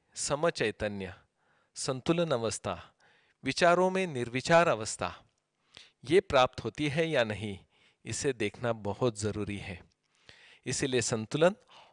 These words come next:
और घर से बाहर जाते वक्त अच्छी तरह से properly समझ के, अनुभव करते, करके आपको बंधन लेना बहुत ज़रूरी है। और दो last important चीज़,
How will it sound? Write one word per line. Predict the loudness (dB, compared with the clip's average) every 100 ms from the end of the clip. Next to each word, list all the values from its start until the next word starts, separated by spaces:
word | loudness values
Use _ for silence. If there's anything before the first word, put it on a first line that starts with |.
| _
और | 8 8
घर | 6 2 2
से | 2 -2
बाहर | 0 0
जाते | 2 0 0
वक्त | -2 -2 -6 _ _ _ -10
अच्छी | -6 -4
तरह | -2 0 -2
से | -2 -4 -4 2
properly | 4 6 2 2 -4
समझ | -6 -6 0 0 0
के, | -6 -8 -10 _ _ _ _ _ _ _
अनुभव | -4 0 6 6
करते, | 6 2 2 -2 -2 -6 _ _ _ _ _
करके | -2 0 -4 -6 -8 _ _ -20 _ -4
आपको | -2 -2 -2 -2 -4 _ _ -8 -6
बंधन | -4 -2 -4
लेना | -6 -6 -6
बहुत | -2 2 2 2
ज़रूरी | -2 -2 -6
है। | -8 -12 -14 _ _ _ -20 -20 -20 -20 0
और | 2 4
दो | 6 8
last | 8 6 2 -6
important | 0 0 2 -4
चीज़, | -4 -6 -6